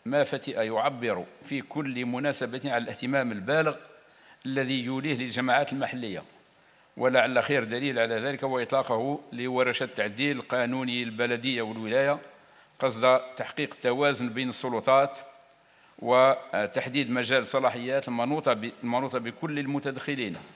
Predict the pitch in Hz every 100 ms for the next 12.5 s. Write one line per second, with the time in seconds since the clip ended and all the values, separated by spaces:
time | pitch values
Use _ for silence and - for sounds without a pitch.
0 | - - - - - 147 135 143 175 131
1 | 135 139 127 131 131 113 139 139 143 139
2 | 139 123 - 123 151 143 127 147 143 123
3 | 127 139 - 135 127 120 - - 107 107
4 | 120 135 117 117 - 143 127 143 151 -
5 | _ _ - 131 139 147 135 - 135 139
6 | 147 113 113 110 131 151 139 - 120 127
7 | 135 - - - 117 127 127 117 113 143
8 | 135 131 123 123 107 - 139 127 127 120
9 | 107 107 - 127 - 123 131 147 143 -
10 | - - _ - 127 139 156 151 143 143
11 | 92 - - - _ _ - 123 135 -
12 | 131 120 131 143 139